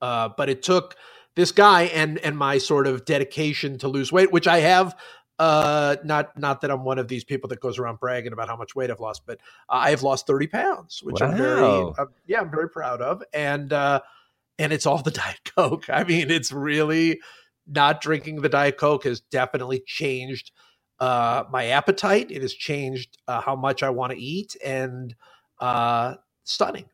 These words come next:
Speaker 1: stunning. So
Speaker 2: This,
Speaker 1: I,
Speaker 2: this is
Speaker 1: I
Speaker 2: so
Speaker 1: hope
Speaker 2: let me
Speaker 1: Diet
Speaker 2: just,
Speaker 1: Coke.
Speaker 2: let me just, uh, pause for one second. So you and I have been doing a baseball focused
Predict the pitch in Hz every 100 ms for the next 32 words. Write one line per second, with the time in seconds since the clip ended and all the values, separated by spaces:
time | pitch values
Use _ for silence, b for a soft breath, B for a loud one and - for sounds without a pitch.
0 | - - 220 139 214 190 175 - 123 139
1 | 160 220 151 208 190 185 180 170 - -
2 | b b b _ _ _ 139 170 165 156
3 | 139 123 - 123 117 104 104 98 98 95
4 | 90 - _ - 123 117 92 - - _
5 | _ _ _ _ _ _ - 117 160 139
6 | 127 120 110 92 - 104 92 95 107 104
7 | 95 78 - 98 110 - 104 104 98 95
8 | 87 _ _ _ _ _ - 104 98 98
9 | 92 -